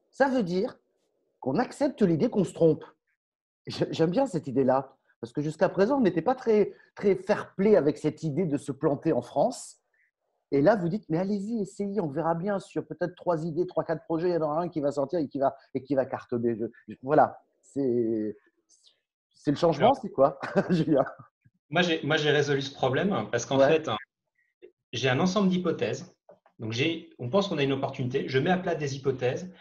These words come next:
Speaker 2: et je vais les valider ou les invalider.
Speaker 1: Hmm.
Speaker 2: Du coup, c'est toujours un succès.
Speaker 1: C'est vrai.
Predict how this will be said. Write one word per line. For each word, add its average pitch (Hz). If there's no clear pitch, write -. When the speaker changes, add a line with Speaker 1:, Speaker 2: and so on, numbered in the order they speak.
Speaker 2:
et 131
je 117
vais 131
les 123
valider 160
ou 185
les 165
invalider. 135
Speaker 1:
Hmm. 110
Speaker 2:
Du -
coup, 202
c'est -
toujours 147
un 135
succès. -
Speaker 1:
C'est -
vrai. 135